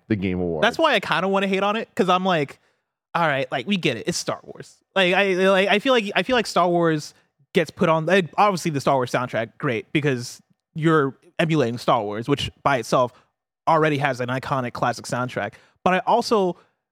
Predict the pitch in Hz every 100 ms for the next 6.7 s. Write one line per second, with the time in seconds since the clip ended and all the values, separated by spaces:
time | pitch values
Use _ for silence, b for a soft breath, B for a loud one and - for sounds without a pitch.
0 | _ 190 208 175 233 240 180 151 156 147
1 | 139 127 117 - 110 - 127 117 107 -
2 | 143 120 110 139 151 123 107 - _ _
3 | _ _ _ _ _ - 170 175 160 170
4 | 131 123 127 202 160 - 156 151 165 151
5 | 139 143 - - 160 185 113 110 - -
6 | 143 156 165 143 127 185 -